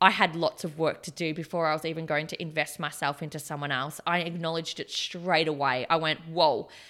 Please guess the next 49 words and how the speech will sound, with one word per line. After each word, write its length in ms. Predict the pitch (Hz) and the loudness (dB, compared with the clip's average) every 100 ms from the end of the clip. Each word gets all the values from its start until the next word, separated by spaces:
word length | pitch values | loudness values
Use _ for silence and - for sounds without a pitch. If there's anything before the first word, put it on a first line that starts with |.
| - _ | -20 _
Not 240 | 196 311 | 4 4
that 80 | 403 | 6
I 80 | 370 | 6
wasn't 300 | 220 220 190 | 6 4 -2
ready 380 | 170 160 180 240 | -6 4 4 4
for 260 | - 302 349 | 0 2 2
it. 80 | 185 | 4
I 100 | 190 | 4
just 200 | 190 - | 4 2
went, 180 | 180 - 180 | 0 2 -2
"Okay, 420 | 214 147 - - | -2 -2 -2 -2
I 100 | 175 | 0
need 140 | 190 214 | 0 -2
to 80 | 196 | -6
stop. 480 | - - 208 - - | -4 0 0 -2 -2
I 60 | 190 | -2
need 140 | 175 | -2
to 60 | 180 | -6
work 400 | 156 180 208 240 | -2 0 0 0
on 100 | 208 | -2
a 40 | |
few 260 | 196 180 180 | -2 -4 -4
triggers 460 | - 202 185 202 | -6 -6 -2 -4
here 160 | - 104 | -2 -2
that 100 | 101 | 0
I've 140 | 190 | -2
have. 440 | - 208 208 240 - - - - | -4 -2 2 2 -2 -14 -14 -2
I 80 | 202 | 0
need 160 | 202 202 | 2 -2
to 100 | 185 | -2
work 340 | 170 190 202 | 2 2 2
on 80 | 185 | -4
a 60 | |
little 280 | 180 190 196 | -2 -2 -2
bit 140 | 190 196 | -2 -2
more 140 | 196 | -2
of 100 | 185 | -2
my 120 | 180 | -4
self-worth, 760 | 175 - 170 170 180 180 185 185 | -4 0 0 0 2 2 2 0
what 180 | 185 | 2
I 60 | 180 | 4
was 180 | 180 175 | 2 -2
willing 280 | 180 170 175 | -4 -4 -6
to 100 | 180 | -8
accept 400 | - - 160 185 | -6 -2 -2 -2
and 100 | 175 | -2
what 120 | 170 | 0
I 80 | 170 | 2
wasn't." 500 | 175 196 349 427 | 2 2 2 0